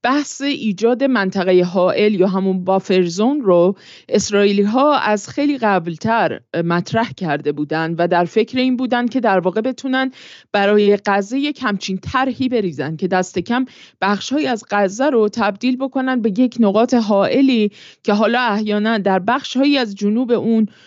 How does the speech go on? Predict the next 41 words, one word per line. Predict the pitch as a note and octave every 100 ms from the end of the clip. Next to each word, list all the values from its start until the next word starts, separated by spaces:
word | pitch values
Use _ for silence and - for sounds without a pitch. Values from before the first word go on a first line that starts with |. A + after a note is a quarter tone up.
| _ _ F3+
اه، | G3 F#3 F#3 F3 _
کسانی | G#3 G3+ A#3 A#3 G3+
در | - F#3+ F3+
واقع | F#3 G3+
بخشی | A#3+ A#3 A3
از | F#3+
مردم | F#3+ F3 F#3 F#3 F3+ E3 _ _ _
ساکن | F#3+ F#3 F#3+ F3+
غزه | F#3 F3 G3+
زندگی | G3+ F#3+ F#3+ F3 B3
بکنن، | D#4 C#4+ C4+ B3+ A#3+ A#3+ A#3 A3
ولی | C4 C4+
کن | C#4+ C#4+
بخش | C4 C4+ D4+
عمدهٔ | C#4+ - A3+ G#3+ C#4
این | D#4+ C#4 B3+
جمعیت | A#3+ G#3+ F#3+ A3+ A3+ C#4+
رو | D4
در | A#3 G3
واقع | G#3
به | B3
سمت | A3+ A#3+ B3 C4
صحرای | C4 G3 F#3 F#3 F3
سینا، | - F3 F3 F3+ G#3+ A#3+ B3 - - _ _ -
اه، | G#3 G#3 G#3+
هل | B3 B3
داده | A3+ A#3 A3
باشن | G#3+ A3+ A#3+ A3+
و | G#3+
اونا | F#3+ F#3 G#3
اونجا | A3 F#3+ A3+
اسکان | F#3 - D3+ D3+
پیدا | D3+ D3 D3
بکنن. | C#3+ C3+ D#3 E3+
و | G#3
سیسی | - A#3+ -
اون | F#4+
موقع | B3+ A#3
با | C#4 C4+
این | C4+ D4+
طرح | B3+ D4 E4